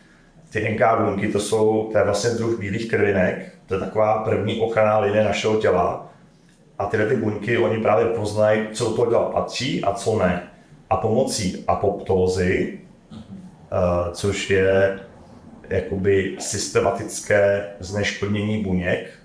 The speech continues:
který zajišťuje tělo, je to bez zápalový nebo bez, ehm, zánětlivý a dokážou to z toho těla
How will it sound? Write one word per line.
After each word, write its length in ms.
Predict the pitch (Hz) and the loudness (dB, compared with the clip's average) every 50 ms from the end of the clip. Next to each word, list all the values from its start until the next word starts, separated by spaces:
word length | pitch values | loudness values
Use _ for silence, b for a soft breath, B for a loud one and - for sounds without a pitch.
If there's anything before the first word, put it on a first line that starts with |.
| - - | -20 -12
který 160 | - 98 95 | -8 -6 -4
zajišťuje 400 | 90 95 87 87 - - 87 78 | 0 0 0 0 -2 -2 -4 -4
tělo, 440 | - - 90 - 85 80 - - B B B B B B B B | 0 0 0 2 2 2 0 0 B B B B B B B B
je 100 | 98 95 | -4 -2
to 200 | - - 98 92 | 0 0 0 2
bez 420 | 95 101 92 85 85 - - - - | 2 2 2 2 0 -2 -4 -8 -6
zápalový 640 | 101 - 101 90 92 - 95 98 98 95 95 95 92 | -2 0 2 2 2 2 2 2 2 2 2 0 0
nebo 220 | - - 90 90 90 87 | 0 0 2 2 0 2
bez, 480 | 90 90 - - - - - - - - - - - | 2 2 0 0 -4 -6 -8 -10 -10 -12 -12 -6 -2
ehm, 680 | 90 90 87 87 85 85 85 82 85 85 85 85 85 85 - - - - - - - - - - - - - - - | 0 0 2 2 2 2 0 0 -2 -4 -6 -10 -12 -14 -16 -20 -20 -20 -20 -20 -20 -20 -20 -20 -20 -20 -20 -14 -8
zánětlivý 880 | 101 92 92 82 78 87 87 82 - 98 95 90 90 92 80 - B B B B B B B | -2 0 0 2 2 0 -2 -4 -2 -2 -2 -2 -2 -4 -4 -6 B B B B B B B
a 100 | - 104 | -2 -2
dokážou 440 | 104 104 - 117 107 107 113 113 113 | 0 0 2 2 2 2 2 0 0
to 60 | 113 | 0
z 120 | 110 - | 0 0
toho 240 | - 107 107 107 107 | 0 2 0 0 0
těla 340 | 104 101 98 104 113 - - | 0 0 2 2 0 0 -4